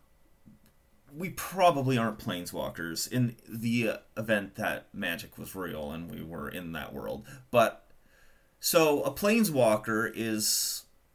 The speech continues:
unique because they have something that is known as a planeswalker spark. Uh, nearly any organic being could have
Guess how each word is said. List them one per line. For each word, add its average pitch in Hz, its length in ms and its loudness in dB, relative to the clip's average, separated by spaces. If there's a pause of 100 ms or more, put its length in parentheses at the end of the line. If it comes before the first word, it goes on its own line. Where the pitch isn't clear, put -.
(300)
unique 113 500 2
because 107 300 -6
they 104 100 -2
have 107 180 -4
something 92 400 -6
that 85 160 -8
is - 240 -10
known 87 460 -10
as - 160 -14
a - 60 -12
planeswalker 92 600 -10
spark. - 480 -4 (600)
Uh, 98 280 0
nearly 151 720 4 (220)
any 170 280 4
organic 123 540 0
being 92 480 -4 (540)
could 220 380 0
have 226 460 2